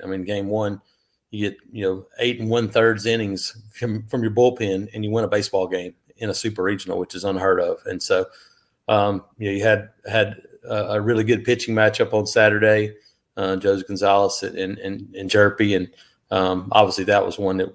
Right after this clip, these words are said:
you know, was, was a one-run game, um, down the stretch for Auburn. But game three was, you know, Mason Barnett kinda set 'em up, uh, to do good things. The early home run from Sonny DiChiara was really big to kinda,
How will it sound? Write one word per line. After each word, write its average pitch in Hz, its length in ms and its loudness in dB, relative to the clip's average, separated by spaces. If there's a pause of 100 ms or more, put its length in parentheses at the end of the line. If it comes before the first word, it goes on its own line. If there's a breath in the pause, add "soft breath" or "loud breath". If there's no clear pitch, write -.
you 104 140 -8
know, 92 100 2
was, 92 280 -4
was 98 180 -6
a 95 120 2
one-run 101 540 -2
game, 101 540 -4
um, 98 400 -4 (120)
down 101 180 0
the 92 80 -2
stretch 104 340 4
for 101 160 2
Auburn. 98 280 4
But 95 140 -2 (500 soft breath)
game 127 160 4
three 135 260 8
was, 107 380 2 (320)
you 117 80 0
know, 104 40 0
Mason 113 260 2
Barnett 113 340 4
kinda 117 180 0
set 117 220 4
'em 110 120 4
up, 110 360 4
uh, 101 300 0
to 101 140 -8
do 107 160 0
good 110 180 2
things. 110 220 2
The 98 60 4
early 107 200 4
home 107 240 2
run 110 180 2
from 98 100 -8
Sonny 107 260 0
DiChiara 104 380 2
was 92 160 0
really 107 220 2
big 104 260 0
to - 60 -8
kinda, 101 360 0